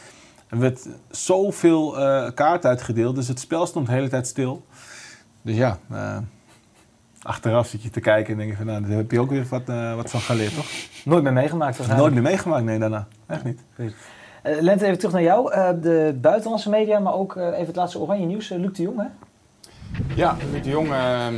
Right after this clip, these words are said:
Speaker 3: heeft een knieblessure opgelopen op de training, hè. We hebben het volgens mij wel, eh, gezien allemaal, de botsing met Cody Gakpo. En, ehm, ja, vanochtend is duidelijk geworden dat het, eh, einde E K is voor hem. Toch wel heel erg, eh, sneu natuurlijk. Het,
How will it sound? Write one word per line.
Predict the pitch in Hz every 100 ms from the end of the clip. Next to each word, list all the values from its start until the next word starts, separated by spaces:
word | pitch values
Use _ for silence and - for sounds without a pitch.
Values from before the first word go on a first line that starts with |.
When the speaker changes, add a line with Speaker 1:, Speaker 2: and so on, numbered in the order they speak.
| 107 -
Speaker 3:
heeft | 120 127 -
een | 127
knieblessure | 135 170 160 156 - 156
opgelopen | 143 147 - 139 143
op | 123
de |
training, | 117 135 156 165
hè. | 143
We | 143
hebben | 139 123
het |
volgens | - 123 127
mij | 120
wel, | 117 110 110
eh, | 110
gezien | - - 135
allemaal, | 127 123 117 113
de | 110
botsing | 117 120 120
met | 107 -
Cody | 117 110 107
Gakpo. | - 131 135 131 135 - - - -
En, | 113 110
ehm, | 110 107 107
ja, | 113
vanochtend | - 131 123 123
is |
duidelijk | 117 117 117
geworden | 117 113 110
dat | 107
het, | 107 101
eh, | 107 -
einde | 123 131 113 101
E | 107
K | - 147 127
is | - -
voor | - 104
hem. | 101 123 - _ _ _ _
Toch | 127
wel | 123
heel | 113 120
erg, | 110 104 113
eh, | 101 101
sneu | - 123 120
natuurlijk. | 120 113 120 117 117
Het, | 113 -